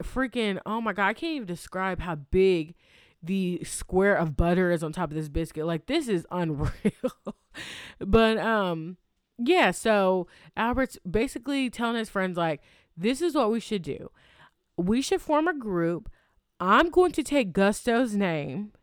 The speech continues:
We're gonna call ourselves C B four," which is the cell block that Gusto is on. "I'm gonna take, like,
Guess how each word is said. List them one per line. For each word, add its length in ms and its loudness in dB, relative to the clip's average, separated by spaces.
We're 340 4
gonna 200 2
call 300 2
ourselves 640 2
C 240 -2
B 180 2
four," 280 2
which 240 0
is 220 0
the 160 -4
cell 340 0
block 340 2
that 160 -2
Gusto 600 -2
is 120 -4
on. 380 -4
"I'm 220 4
gonna 220 2
take, 380 0
like, 420 0